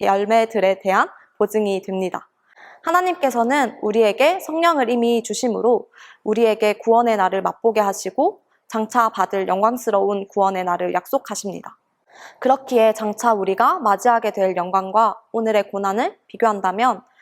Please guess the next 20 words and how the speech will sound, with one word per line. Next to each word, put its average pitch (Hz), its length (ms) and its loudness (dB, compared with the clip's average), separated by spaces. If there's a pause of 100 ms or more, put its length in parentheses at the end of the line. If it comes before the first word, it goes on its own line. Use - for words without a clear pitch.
(380)
미래의 202 400 2
영광은 185 580 -2
오늘의 240 320 2
어려움을 202 720 0
하찮은 302 400 -2
것으로 190 380 -2
만들어 180 440 -2
버릴 196 280 0
것입니다. - 480 -10 (500)
그리스도인은 254 840 0
현실에 277 460 0
처해 302 240 4
있으나 220 500 0 (100)
예수 202 320 -2
그리스도의 214 540 0
재림시에 214 720 -2
나타날 185 600 -4
구원을 196 420 -2
기다리는 202 600 -2 (240)
사람들입니다. 226 880 -4